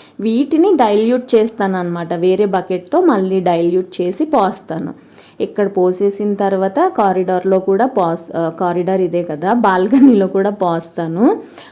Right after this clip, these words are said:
బాల్కనీలో మొక్కలకైతే చెప్పాను కదా, ఎండ కొంచెం తక్కువే వస్తుంది కాబట్టి తక్కువ తక్కువ నీళ్ళే పోస్తున్నాను.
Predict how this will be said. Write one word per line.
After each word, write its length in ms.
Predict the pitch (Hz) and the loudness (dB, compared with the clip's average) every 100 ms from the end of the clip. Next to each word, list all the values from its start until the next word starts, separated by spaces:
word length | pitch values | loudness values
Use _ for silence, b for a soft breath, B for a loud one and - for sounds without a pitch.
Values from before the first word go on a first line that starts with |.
| - | -6
బాల్కనీలో 640 | 208 196 196 226 233 240 | -2 0 0 4 4 6
మొక్కలకైతే 960 | 247 226 220 208 208 202 196 311 415 311 220 | 4 2 0 -4 -2 -4 -2 0 0 0 -2
చెప్పాను 360 | 208 233 226 | -2 0 0
కదా, 280 | 202 170 190 | -2 -2 0
ఎండ 400 | 254 220 185 226 | 0 0 0 -2
కొంచెం 400 | 240 226 220 220 | 0 -2 -2 -4
తక్కువే 400 | 220 196 - 214 | -4 -6 -4 0
వస్తుంది 500 | 233 220 - 208 202 | 0 0 -4 -4 -4
కాబట్టి 380 | 208 196 196 349 | -2 -4 -2 -2
తక్కువ 380 | - 214 - 220 | -2 -4 -4 -4
తక్కువ 340 | 220 208 214 | -4 -4 -4
నీళ్ళే 340 | 208 208 208 | -2 -2 -4
పోస్తున్నాను. 1040 | 262 208 175 175 - 185 175 165 190 359 | -4 -2 -4 -4 -6 -6 -4 -2 0 0